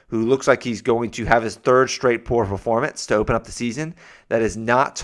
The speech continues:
what I was looking for when I ranked him as a top eight running back this season.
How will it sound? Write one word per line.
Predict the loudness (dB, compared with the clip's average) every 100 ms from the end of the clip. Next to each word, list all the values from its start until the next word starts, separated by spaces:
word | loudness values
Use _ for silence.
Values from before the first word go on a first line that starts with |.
| -10
what | 0 0 2 4
I | 4 4
was | 0
looking | -2 -4 -6
for | -6 -4 -4
when | -4 -4
I | -4
ranked | -4 -4 -6
him | -6
as |
a | -6
top | 0 4 4 2 _ _ -4
eight | -4 -4 -4
running | -4 -2
back | 0 0 0 -6 -20 _ -6
this | -2 -2
season. | -4 -4 -4 -2 -6